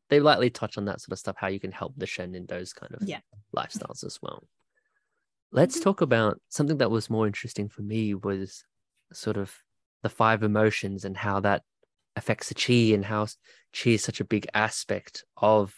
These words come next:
Speaker 1: these emotions.
Speaker 2: Yeah, so the, I guess one of the sections goes into, like, the emotions and the movement of qi and also the organs. Um, so it talks about how, um, like, anger rises qi,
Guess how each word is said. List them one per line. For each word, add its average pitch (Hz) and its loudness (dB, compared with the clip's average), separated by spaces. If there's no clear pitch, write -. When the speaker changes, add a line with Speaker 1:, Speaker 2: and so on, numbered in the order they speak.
Speaker 1:
these 98 -6
emotions. 104 0
Speaker 2:
Yeah, 233 4
so 233 6
the, 226 4
I 214 2
guess 240 2
one 247 2
of 254 0
the 247 0
sections 208 0
goes 185 2
into, 185 -2
like, 170 -2
the 214 2
emotions 220 2
and 190 4
the 190 6
movement 208 4
of 196 -2
qi 233 2
and 196 0
also 196 -2
the 196 -4
organs. 170 0
Um, 185 4
so 196 4
it 196 2
talks 214 2
about 185 2
how, 175 4
um, 170 0
like, 165 -2
anger 190 2
rises 202 0
qi, 302 -2